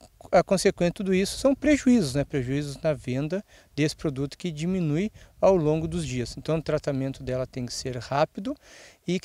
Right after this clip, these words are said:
e preciso para que você consiga inverter esse quadro.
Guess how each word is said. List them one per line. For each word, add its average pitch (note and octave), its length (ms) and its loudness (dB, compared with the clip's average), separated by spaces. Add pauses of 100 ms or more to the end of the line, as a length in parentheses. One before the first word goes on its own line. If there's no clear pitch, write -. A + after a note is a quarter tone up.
(220)
e G#3 180 2
preciso G3+ 600 2 (100)
para D3 140 0
que D3 280 -4
você - 200 -4
consiga D#3+ 680 -2
inverter D#3 540 -2
esse D#3 200 -6
quadro. C#3 400 4